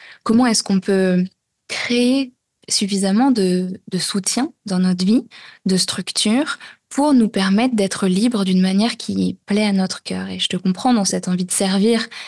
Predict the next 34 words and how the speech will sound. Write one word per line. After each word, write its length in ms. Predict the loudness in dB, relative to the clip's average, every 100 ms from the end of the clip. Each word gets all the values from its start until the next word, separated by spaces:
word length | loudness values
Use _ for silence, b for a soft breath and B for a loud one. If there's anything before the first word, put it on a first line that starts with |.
| B B
qui 120 | -2 2
m'habite 440 | 4 4 2 2
aussi 280 | 0 0 -2
tellement 380 | -2 0 0 2
dans 140 | 0
ce 100 | -2
que 80 | -2
je 140 | -4
fais, 180 | -2 2
mais 280 | 2 2 -6 _ _ _ _ _ _ _ _ -2
comment 320 | 2 4 4
est-ce 220 | 2 0
que 140 | -2
cette 200 | -2 -2
réflexion, 540 | -4 -4 -4 -2 0 0
en 80 | 0
fait, 220 | -2 -2
aussi 340 | -4 0 2
m'a 160 | 2 2
amenée 320 | 2 2 2
à 40 |
me 100 | 2
dire, « 200 | 0 -2 -4
Ok, 200 | -4 -4
comment 260 | 0 2
est-ce 140 | 2 0
que 120 | -2
je 100 | -2
peux 120 | -4
créer 400 | -4 -4 -2 0
des 120 | 0
choses 460 | 0 -2 -4 -4 -6
donc 200 | -6 -8
payantes 520 | -4 0 2 2 -2